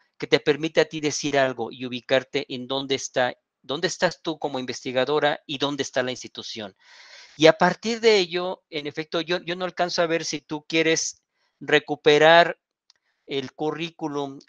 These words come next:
lo que ya existe, y responder a lo que se va a presentar ahora en, en, en, en el futuro inmediato, eh, este, porque recuerda que las modalidades educativas ahí están, inclusive están aprobadas por algunos órganos académicos,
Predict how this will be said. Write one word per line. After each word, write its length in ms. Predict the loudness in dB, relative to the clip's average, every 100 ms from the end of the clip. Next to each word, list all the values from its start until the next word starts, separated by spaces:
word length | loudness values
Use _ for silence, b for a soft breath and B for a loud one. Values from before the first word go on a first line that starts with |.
| _
lo 200 | -10 -6
que 140 | -2
ya 140 | 4 4
existe, 760 | 2 -4 -4 -4 -2 -2 -4 _ _ -20 _ _ _ _ _
y 120 | -4 2
responder 680 | 2 0 -4 -4 4 6 6
a 80 | 2
lo 160 | 0
que 80 | -6
se 140 | -6
va 120 | 0 0
a 80 |
presentar 580 | 0 -6 -6 -6 0 2
ahora 400 | 2 0 -2 -6 -8
en, 180 | -14 -14 -14
en, 200 | -16 -14
en, 320 | -16 -16 -20 -20
en 180 | -18
el 60 | -18
futuro 360 | -20 -10 -8 -6
inmediato, 640 | -6 0 0 0 -4 -10 _ _ _ _ b b b b -14
eh, 500 | -6 -4 -2 -4 -6 _
este, 240 | -18 -14 -6
porque 400 | -4 4 4 6
recuerda 440 | 0 2 4 4
que 120 | 2
las 140 | 0 2
modalidades 520 | 2 0 2 0 0
educativas 600 | -6 -4 -2 0 -2 0
ahí 200 | -4 -2
están, 500 | -4 0 2 2 -2
inclusive 760 | -12 -12 -8 -6 -2 0 -2 -6
están 300 | -6 -4 -2
aprobadas 800 | -4 -2 2 4 4 0 -4 _
por 160 | -8
algunos 320 | -6 -8 -10 -8
órganos 400 | -6 -6 -6 -8
académicos, 1040 | -4 -2 0 -2 -4 -10 -4 -4 -4